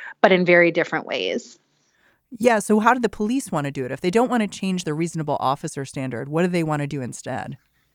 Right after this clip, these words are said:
Speaker 1: They're focusing on training. They're talking a lot about the,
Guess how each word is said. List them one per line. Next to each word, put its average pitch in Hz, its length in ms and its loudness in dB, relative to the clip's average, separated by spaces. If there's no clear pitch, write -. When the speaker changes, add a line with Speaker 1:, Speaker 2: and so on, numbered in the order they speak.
Speaker 1:
They're 254 300 6
focusing 330 800 4
on 214 600 6
training. 175 800 -10
They're 196 180 8
talking 208 460 4
a 208 60 2
lot 180 480 6
about 165 400 -4
the, 165 400 -8